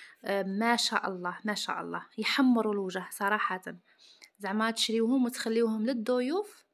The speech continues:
آه، ما شاء الله. كما راكم تشوفوا كاين هادوك تاني الصغار، آه، كاين هاد السيرفيس هادو تاع القهوه تاني، هادوك سيرفيس هذا صغير.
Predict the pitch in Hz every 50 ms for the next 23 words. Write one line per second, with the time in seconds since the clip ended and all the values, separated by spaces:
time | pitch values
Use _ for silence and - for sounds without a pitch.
0 | _ - - 185 196 196 190 190 185 190 220 233 220 - - - - 170 165 170
1 | 175 185 - - _ _ _ _ _ _ _ _ _ _ _ _ _ _ _ _
2 | _ _ _ _ 220 220 202 202 214 - 196 - - - 170 - - 262 262 -
3 | 269 262 247 247 240 247 247 - - 233 226 214 208 - - - 196 - 180 190
4 | 214 233 240 - - - - - - - - - - - _ - - 214 214 214
5 | 214 214 214 - 269 269 262 254 240 247 233 240 226 202 208 226 226 220 220 214
6 | 214 214 208 208 - - 311 294 - 220 226 226 - 226 208 202 214 208 202 185
7 | - - 190 180 180 185 175 175 185 220 254 254 - _ _ _ _ _ _ _
8 | _ - _ _ - 208 208 208 202 196 196 196 196 196 - - - 196 185 185
9 | 190 185 - 190 185 185 180 - - 180 175 165 175 220 240